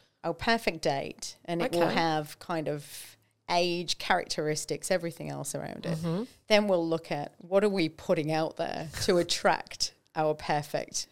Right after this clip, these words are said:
Speaker 1: client, perfect
Speaker 2: Yes.
Speaker 1: date.
Speaker 2: Yes.
Speaker 1: That'll be the next thing. And then with medical law,
Speaker 2: Like,
Speaker 1: because
Speaker 2: from a
Speaker 1: it is
Speaker 2: marketing, P R kind of perspective?
Speaker 1: Yeah.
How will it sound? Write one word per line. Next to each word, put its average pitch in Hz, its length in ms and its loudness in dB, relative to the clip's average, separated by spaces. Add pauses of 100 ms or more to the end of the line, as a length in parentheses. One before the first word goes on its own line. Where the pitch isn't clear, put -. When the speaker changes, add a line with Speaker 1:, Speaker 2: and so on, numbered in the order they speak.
(480)
Speaker 1:
client, 143 600 -8
perfect 147 480 0
Speaker 2:
Yes. 165 120 6
Speaker 1:
date. - 320 0
Speaker 2:
Yes. 160 520 0
Speaker 1:
That'll 180 200 4
be 170 120 0
the 143 120 -2
next 147 300 -4
thing. 160 300 -6 (500)
And 160 200 2
then 160 420 0
with 165 180 -4
medical 160 400 0
law, 151 160 2
Speaker 2:
Like, 156 240 0
Speaker 1:
because 185 140 4
Speaker 2:
from 165 80 6
a - 20 4
Speaker 1:
it 165 80 0
is - 20 0
Speaker 2:
marketing, 175 640 4
P - 240 2
R 175 260 2
kind 170 260 -2
of - 120 -8
perspective? 214 680 0
Speaker 1:
Yeah. 233 560 -2